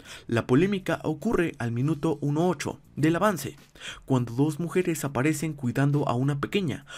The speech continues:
durante su visita al Instituto de Vida Marina.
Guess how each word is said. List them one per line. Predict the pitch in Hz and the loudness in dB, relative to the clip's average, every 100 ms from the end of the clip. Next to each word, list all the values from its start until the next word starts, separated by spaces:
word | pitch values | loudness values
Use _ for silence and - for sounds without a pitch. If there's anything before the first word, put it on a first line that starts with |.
| - - | -12 0
durante | 156 185 175 175 | 2 2 2 0
su | 170 | 0
visita | 156 220 214 175 170 - - | -2 -2 -2 -4 -4 -16 -6
al | 151 165 | 0 0
Instituto | 139 - 147 208 220 208 | -2 -4 -6 -4 2 2
de | 135 | 4
Vida | 139 143 | 4 4
Marina. | 139 170 151 107 | 4 2 0 -4